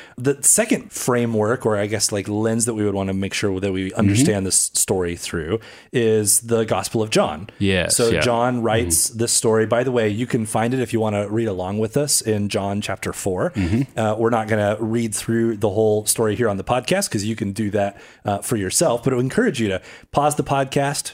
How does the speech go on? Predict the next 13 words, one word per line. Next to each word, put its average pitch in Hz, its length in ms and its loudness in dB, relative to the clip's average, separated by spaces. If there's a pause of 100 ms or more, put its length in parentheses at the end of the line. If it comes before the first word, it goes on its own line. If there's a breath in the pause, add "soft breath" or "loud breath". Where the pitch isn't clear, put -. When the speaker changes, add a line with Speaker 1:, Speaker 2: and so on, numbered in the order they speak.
(100)
Speaker 1:
maybe 117 260 0
read 117 280 0
this 113 180 0
Speaker 2:
Mm-hmm. 98 100 4
Speaker 1:
through, 117 320 4 (280 loud breath)
and 117 180 0
then, 117 240 0
uh, 110 140 2
jump 117 260 -2
back 107 240 0
in 113 180 0
with 95 220 -2
us. 90 240 0